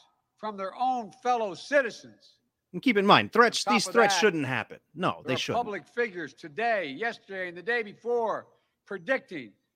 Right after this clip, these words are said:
Speaker 1: and all but calling for mass violence and rioting in the streets. This is inflammatory.
Speaker 2: Just like the Democrats
Speaker 1: It's
Speaker 2: did two years
Speaker 1: dangerous.
Speaker 2: ago.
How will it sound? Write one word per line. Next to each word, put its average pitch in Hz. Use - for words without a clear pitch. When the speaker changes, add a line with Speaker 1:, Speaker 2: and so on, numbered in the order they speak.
Speaker 1:
and 180
all 269
but 233
calling 226
for 170
mass 202
violence 175
and 147
rioting 175
in 160
the 151
streets. 185
This 220
is 214
inflammatory. 196
Speaker 2:
Just -
like 143
the 151
Democrats 170
Speaker 1:
It's -
Speaker 2:
did 170
two 185
years 202
Speaker 1:
dangerous. 170
Speaker 2:
ago. 143